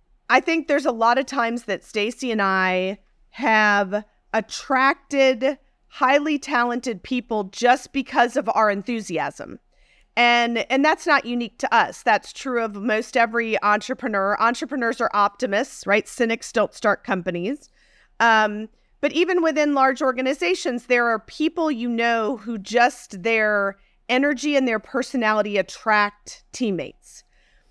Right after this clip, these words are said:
And early on, we thought that was a great thing because we would start something and we just sort of attra-, we were like the Pied Piper. People just wanted to join.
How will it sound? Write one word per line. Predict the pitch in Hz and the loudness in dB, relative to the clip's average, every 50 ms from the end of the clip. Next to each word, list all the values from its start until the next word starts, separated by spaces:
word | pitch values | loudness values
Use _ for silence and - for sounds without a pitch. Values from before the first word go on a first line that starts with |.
| _ _ _ _ _ | _ _ _ _ _
And | - 247 254 247 247 247 240 240 240 233 220 - | 0 2 4 4 4 4 2 2 0 -2 -4 0
early | - 269 311 349 330 311 285 262 | 2 2 2 2 2 0 2 2
on, | 247 262 302 302 254 190 180 175 175 185 214 247 294 285 _ _ _ _ _ _ | 4 4 4 4 2 2 0 -2 -4 -4 -4 -6 -6 -8 _ _ _ _ _ _
we | - 190 247 285 | -10 -4 -4 -2
thought | - - 294 269 - | 2 2 2 4 6
that | 285 269 - | 4 4 4
was | 269 - | 2 -6
a | 277 | -6
great | 208 - 247 277 403 523 _ _ | -4 0 2 2 2 0 _ _
thing | - - 160 123 131 - 180 196 - | -6 -4 -4 -4 -8 -12 -14 -8 -6
because | 254 240 - 311 277 247 233 226 208 - | -6 -4 0 0 2 2 0 -2 -6 -10
we | 214 196 262 277 | -8 -4 -4 -2
would | 254 240 214 190 | -2 -2 -4 -4
start | - - 285 302 370 311 | -2 2 2 2 2 2
something | - - 349 247 247 - 247 240 233 | -2 -4 -2 -2 -2 -4 -4 -2 -2
and | 226 226 226 | -2 -2 -4
we | 254 254 | -4 -4
just | - - 339 - | -4 -4 -6 -4
sort | - 370 349 311 | -2 -4 -2 -2
of | 277 214 | -2 -4
attra-, | 214 - - - 277 240 269 | -4 -6 -2 -2 -2 0 0
we | 247 285 302 | -2 0 0
were | 277 | 2
like | 277 277 277 - | 2 2 2 2
the | 247 | -4
Pied | - - - 294 302 330 - 226 - | -4 -2 0 2 2 2 2 -2 -4
Piper. | - - 277 349 453 - 220 165 - - | -4 -2 0 0 0 -2 -4 -6 -6 -4
People | - 294 285 262 320 | -4 -4 -4 -2 -4
just | 269 233 277 233 | -6 -6 -8 -6
wanted | 240 247 254 269 269 240 202 | 0 0 2 2 2 0 -2
to | 269 | -6
join. | 214 185 190 220 233 294 - 494 254 175 160 151 135 - | -8 -6 -2 0 0 2 2 0 -2 -2 -6 -10 -10 -10